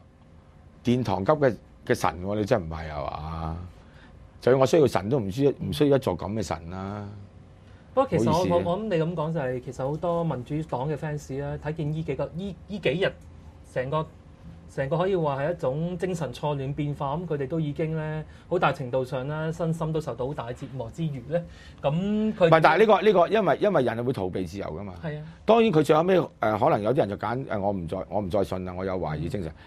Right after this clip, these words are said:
Speaker 1: 有啲人就繼續信吖嘛。
Speaker 2: 係啊。
Speaker 1: 呢個逃-，逃避自由嘅一個心態，係納粹主義、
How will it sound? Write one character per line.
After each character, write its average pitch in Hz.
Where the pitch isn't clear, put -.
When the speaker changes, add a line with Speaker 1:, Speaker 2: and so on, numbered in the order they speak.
Speaker 1:
有 113
啲 -
人 135
就 104
繼 -
續 101
信 98
吖 104
嘛。 90
Speaker 2:
係 156
啊。 135
Speaker 1:
呢 185
個 175
逃-， 98
逃 110
避 117
自 113
由 90
嘅 113
一 156
個 104
心 143
態， 101
係 117
納 107
粹 117
主 -
義、 107